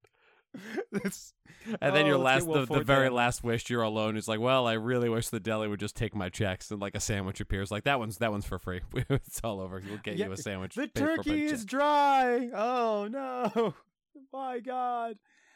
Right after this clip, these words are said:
Speaker 1: "When the going gets tough, I've been known to quit." So you're just, you've given up on your marriage. You're admitting that your marriage is, is not working,
Speaker 2: He,
Speaker 1: or your,
Speaker 2: yeah,
Speaker 1: or your
Speaker 2: wa-, once
Speaker 1: relationship.
Speaker 2: things get slightly less comfortable, he just throws up his hands and says, "I surrender." <laughs>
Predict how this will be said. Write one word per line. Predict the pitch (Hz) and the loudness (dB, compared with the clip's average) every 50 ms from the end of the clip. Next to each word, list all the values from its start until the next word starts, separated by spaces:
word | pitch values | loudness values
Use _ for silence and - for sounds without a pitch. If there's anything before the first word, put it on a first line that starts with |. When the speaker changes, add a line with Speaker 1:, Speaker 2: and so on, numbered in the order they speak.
| _ _ _ | _ _ _
Speaker 1:
"When | - 165 185 190 | -4 -2 -2 0
the | 180 170 | 0 -2
going | 135 185 190 208 226 226 202 | 0 0 0 0 -2 -2 -2
gets | 202 196 - - - | -4 -4 -4 -6 -6
tough, | - 180 160 156 147 - - | -2 -2 0 -2 -2 -4 -4
I've | 147 143 139 123 113 | -4 -4 -4 -4 -6
been | - 151 156 151 147 | -6 -6 -4 -4 -6
known | 139 139 143 139 131 | -6 -6 -6 -6 -6
to | 127 120 | -8 -8
quit." | - - - 147 131 110 98 98 - _ _ | -10 -12 -10 -8 -8 -8 -8 -10 -14 _ _
So | - - 285 | -6 -4 -2
you're | 330 269 | -2 0
just, | 330 339 - - _ - | 0 -2 -4 -6 _ -10
you've | 208 208 196 165 | -6 -6 -6 -6
given | - 269 277 233 233 220 | -4 -4 -4 -2 -2 -2
up | 208 - | -2 -2
on | 190 175 165 | -2 -2 -2
your | 156 147 | -2 -2
marriage. | 143 127 117 104 95 98 104 104 | -2 -2 -2 -4 -6 -8 -6 -4
You're | 151 170 | -2 -2
admitting | 170 156 156 190 208 202 208 202 196 185 | -2 -2 -2 0 0 0 0 0 -2 -2
that | 175 175 170 175 165 | -2 -2 -2 -2 -4
your | 160 151 | -4 -2
marriage | 147 143 143 143 139 139 131 120 117 | -2 0 0 0 0 -2 -4 -6 -8
is, | 120 107 95 98 104 98 - | -10 -8 -10 -10 -12 -12 -12
is | 139 135 110 95 | -10 -10 -10 -8
not | 104 104 98 104 | -8 -10 -8 -6
working, | 113 156 180 175 143 175 165 | -6 -4 -4 -4 -2 -2 -2
Speaker 2:
He, | 165 151 | -2 -2
Speaker 1:
or | 131 131 | -2 -6
your, | 123 120 120 | -6 -4 0
Speaker 2:
yeah, | 147 143 127 123 | 2 4 4 4
Speaker 1:
or | 123 | 2
your | 127 123 | 2 4
Speaker 2:
wa-, | 143 151 | 2 2
once | 117 - 143 139 151 170 185 - - - | 4 2 4 4 4 4 4 2 0 0
Speaker 1:
relationship. | 139 | 2
Speaker 2:
things | 175 165 160 156 139 - | 4 4 4 2 -2 -2
get | - 147 147 139 - - | 2 2 2 2 2 0
slightly | - - 131 127 131 127 139 127 131 131 | -4 -2 2 4 4 4 4 2 0 0
less | 117 120 120 113 - | 0 0 0 0 0
comfortable, | - - 117 110 - - 92 95 95 | 0 0 0 0 0 -2 -4 -4 -4
he | 95 92 113 | -4 -4 -4
just | 104 110 110 - | -4 -4 -6 -4
throws | - 113 110 107 113 | -4 -2 -2 0 0
up | 107 - | -2 -2
his | 107 104 | -2 -2
hands | - 120 107 107 92 - | -2 -4 -4 -4 -6 -6
and | 107 - | -6 -6
says, | 110 107 101 | -6 -4 -4
"I | 107 98 | -4 -4
surrender." | - - - 113 98 104 107 - 123 - | -2 -2 -2 -2 -2 -2 -4 -6 -6 -6
<laughs> | - | -8